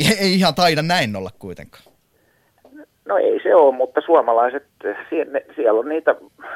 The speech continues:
Speaker 2: ehkä se menee johonkin syvemmälle, että eh-, ehkä, ehkä me ei niinku osata menestyä tai, tai, äh, kun ollaan katkeria tai kateellisia siitä, että, tai ehkä kun ei itse ole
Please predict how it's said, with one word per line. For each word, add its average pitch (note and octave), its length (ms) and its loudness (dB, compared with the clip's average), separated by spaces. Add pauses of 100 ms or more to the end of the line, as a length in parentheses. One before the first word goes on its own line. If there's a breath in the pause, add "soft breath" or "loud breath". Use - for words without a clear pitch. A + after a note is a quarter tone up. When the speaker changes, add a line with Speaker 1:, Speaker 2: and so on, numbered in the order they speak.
(920 loud breath)
Speaker 2:
ehkä B2+ 200 -4
se C3+ 80 -4
menee C3+ 260 -4
johonkin C3 280 -4
syvemmälle, F#2 500 -2
että G#2 140 -4
eh-, - 200 -2
ehkä, G#2+ 160 -8
ehkä A2+ 260 -8
me A#2 100 -6
ei A#2 60 -6
niinku A2+ 240 -8
osata A#2 260 -6
menestyä A#2 600 -8 (100)
tai, E2 200 -8 (840 loud breath)
tai, G2+ 320 -2 (600)
äh, - 100 -12 (440 loud breath)
kun G#2+ 200 -8
ollaan G#2+ 220 2
katkeria G2 680 -2 (140)
tai G#2 160 -6
kateellisia F#2 720 -2
siitä, F#2 340 -8
että, - 180 -20
tai F#2 240 -6
ehkä G#2 260 -8
kun G2+ 200 -6
ei G2 140 -6
itse G#2+ 220 -10
ole F#2 160 -8